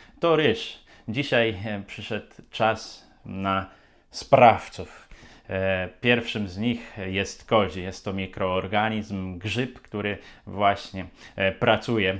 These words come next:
na tym materiale, pracuje na ryżu po to, żeby ten ryż mógł sfermentować. Sam z siebie ryż nie potrafi fermentować, nawet jeśli zalejemy go wodą i zostawimy samemu sobie,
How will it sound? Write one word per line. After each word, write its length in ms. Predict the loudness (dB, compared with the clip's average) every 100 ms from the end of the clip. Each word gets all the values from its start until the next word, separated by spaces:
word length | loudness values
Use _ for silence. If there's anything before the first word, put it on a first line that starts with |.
| -4
na 240 | -2 -2
tym 200 | 0 -2
materiale, 600 | -2 0 -2 2 2 0
pracuje 500 | -2 -8 -4 -4 -2
na 220 | -2 -4 -6 -16 -12
ryżu 500 | -4 0 0 0 -2
po 180 | -2 -2
to, 180 | -2 -2
żeby 300 | -2 -2 -4
ten 220 | -4 -4
ryż 240 | -4 -4 -4
mógł 140 | -8
sfermentować. 800 | -2 -2 0 0 2 2 0 -4
Sam 240 | -4 -4
z 80 | -4
siebie 460 | -6 -4 0 2 2
ryż 400 | -2 -6 -12 -6
nie 280 | 0 0 0 -6 -2
potrafi 520 | -2 2 4 2 -2
fermentować, 920 | -4 -4 -4 -4 -2 -2 -2 -6 -10
nawet 380 | -6 -4 -6 -8
jeśli 220 | -10 -6
zalejemy 520 | -2 0 0 -2 -4
go 180 | -4 -4
wodą 400 | -2 -2 -2 -4
i 80 | -6
zostawimy 540 | -10 -4 -4 -2 -6
samemu 420 | -2 -2 0 -2 -6
sobie, 400 | -4 -2 -2